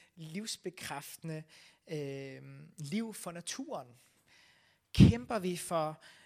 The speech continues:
livsbekræftende økonomiske og politiske strukturer, der varetager liv?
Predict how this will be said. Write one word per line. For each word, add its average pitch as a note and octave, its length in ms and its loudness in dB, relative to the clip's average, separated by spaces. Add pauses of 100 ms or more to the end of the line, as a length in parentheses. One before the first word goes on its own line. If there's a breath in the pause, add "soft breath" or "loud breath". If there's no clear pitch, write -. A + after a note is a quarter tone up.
(100)
livsbekræftende D#3 1400 -6 (160)
økonomiske F#3 840 -6
og D3+ 120 -4
politiske G3 580 -8
strukturer, - 580 -10
der C#3+ 320 -12
varetager D#3+ 760 -14 (100)
liv? B3+ 320 -12